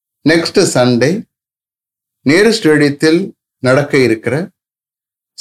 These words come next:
ஸ்போர்ட்ஸ் காம்படிஷன்ல அவன் கலந்து கொள்வானா, பார்ட்டிசிபேட் பண்ணுவானா, பங்கு கொள்வானா, அப்படிலாம் அர்த்தம் எடுத்துக்கலாம். ஓகே, கலந்து கொள்வானா, பார்ட்டிசிபேட் பண்ணுவானா,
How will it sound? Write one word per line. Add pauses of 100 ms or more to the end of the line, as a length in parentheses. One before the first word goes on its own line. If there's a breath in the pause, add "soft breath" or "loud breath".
ஸ்போர்ட்ஸ்
காம்படிஷன்ல (920)
அவன் (560)
கலந்து
கொள்வானா, (1080)
பார்ட்டிசிபேட்
பண்ணுவானா, (360)
பங்கு
கொள்வானா, (120)
அப்படிலாம்
அர்த்தம்
எடுத்துக்கலாம். (420)
ஓகே, (680)
கலந்து
கொள்வானா, (340)
பார்ட்டிசிபேட்
பண்ணுவானா,